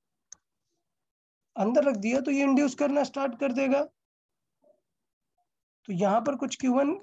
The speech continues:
induce करेगा, यहाँ पर कुछ net की बात कर रहे हैं, क्यू टू induce करेगा। तो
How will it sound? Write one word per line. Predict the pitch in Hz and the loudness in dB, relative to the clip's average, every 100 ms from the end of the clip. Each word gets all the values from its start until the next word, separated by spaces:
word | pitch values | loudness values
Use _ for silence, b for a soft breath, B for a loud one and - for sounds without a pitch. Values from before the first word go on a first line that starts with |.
| 294 | 0
induce | 262 269 254 | 2 2 -2
करेगा, | 269 277 277 | -2 0 2
यहाँ | 247 247 | 2 2
पर | 247 233 | -2 -6
कुछ | 285 - - _ _ _ _ _ - | -8 -10 -16 _ _ _ _ _ 0
net | 208 233 240 262 | 2 2 0 -4
की | 247 | -2
बात | 214 202 175 | 2 2 2
कर | 202 190 | -4 -2
रहे | 247 | -2
हैं, | |
क्यू | 269 262 | -2 0
टू | 262 | 2
induce | 240 214 180 | 4 2 0
करेगा। | 208 185 185 - _ _ | -2 -2 -2 -6 _ _
तो | - | -6